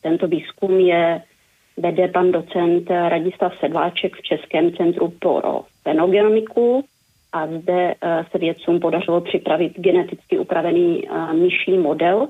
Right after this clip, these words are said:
s Angelmanovým syndromem, na kterém testují, jak lidem s onemocněním pomoci.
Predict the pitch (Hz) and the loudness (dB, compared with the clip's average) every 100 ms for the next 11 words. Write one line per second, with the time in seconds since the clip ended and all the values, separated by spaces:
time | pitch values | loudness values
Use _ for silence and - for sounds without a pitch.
0 | - - 175 185 190 202 214 220 226 214 | -4 -2 0 2 2 2 0 -2 -2 0
1 | 220 214 208 208 220 _ _ _ - - | 0 2 2 0 -4 _ _ _ -10 -6
2 | 185 185 180 143 - - 175 170 160 156 | 0 0 0 -2 -8 -4 -2 0 -2 -4
3 | - 165 160 156 156 165 - 160 151 123 | -6 -2 0 0 0 -2 -4 -2 -2 -2
4 | - 165 165 165 - 165 - - | -2 0 0 0 -2 -2 -6 -6